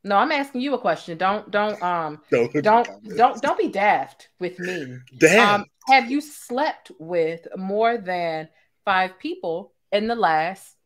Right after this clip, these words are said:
Speaker 1: three years?
Speaker 2: Five women? Yes. That's all I'll sleep with is women.
Speaker 1: Are you a
Speaker 2: So
Speaker 1: hoe?
Speaker 2: it's not. No, I'm not. It's different for men and women.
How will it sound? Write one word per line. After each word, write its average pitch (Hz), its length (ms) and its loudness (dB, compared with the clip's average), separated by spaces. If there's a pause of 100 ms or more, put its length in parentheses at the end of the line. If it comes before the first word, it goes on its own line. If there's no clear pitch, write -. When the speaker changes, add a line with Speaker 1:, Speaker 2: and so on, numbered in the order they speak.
Speaker 1:
three 170 200 -12
years? 262 540 -12 (280)
Speaker 2:
Five 131 260 0
women? 139 480 -10
Yes. 95 500 -12 (720)
That's - 80 -18
all 104 140 -10
I'll 95 180 -12
sleep - 320 -18
with 95 160 -16
is 92 140 -16
women. 190 120 -16
Speaker 1:
Are 208 100 4
you 233 200 -2
a 285 60 4
Speaker 2:
So 302 60 -2
Speaker 1:
hoe? 339 120 4
Speaker 2:
it's 480 140 -6
not. - 180 -20 (720)
No, 180 240 6
I'm 131 80 -2
not. 160 200 -4 (140)
It's 131 120 -10
different 160 320 4
for 117 80 -8
men 95 180 -6
and 90 120 -8
women. 80 240 -18